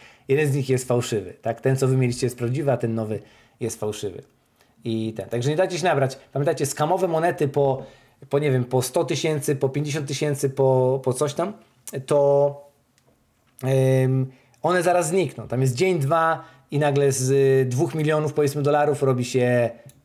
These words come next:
zero. Nie ma, znika, bo zaraz, y, baza danych jest update'owana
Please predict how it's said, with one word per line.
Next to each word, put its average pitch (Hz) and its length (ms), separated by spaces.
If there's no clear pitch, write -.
zero. 101 380
Nie 120 160
ma, 101 120
znika, 110 340
bo 123 160
zaraz, 131 320
y, 120 260
baza 127 220
danych 123 240
jest 123 120
update'owana 123 560